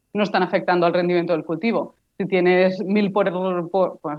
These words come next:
yo qué sé, no sé, por poner un número, si tienes veinte por metro cuadrado, pues bueno, eso puede ser un problema, porque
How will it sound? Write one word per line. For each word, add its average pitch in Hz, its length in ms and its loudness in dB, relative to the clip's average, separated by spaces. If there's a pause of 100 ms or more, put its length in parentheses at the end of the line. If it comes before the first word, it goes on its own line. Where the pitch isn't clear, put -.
yo 151 140 -4
qué 180 100 -8
sé, 156 240 -6
no 156 120 -6
sé, 151 180 -4
por 156 180 -10
poner 180 300 0
un 196 140 0
número, 190 280 2
si - 60 -8
tienes 175 260 0
veinte 196 480 0
por 196 240 0
metro 208 240 0
cuadrado, 208 500 2
pues 170 140 -6
bueno, 170 280 -4
eso 165 360 0
puede 170 160 2
ser 170 180 -2
un 185 140 0
problema, 170 420 -2
porque 165 520 -8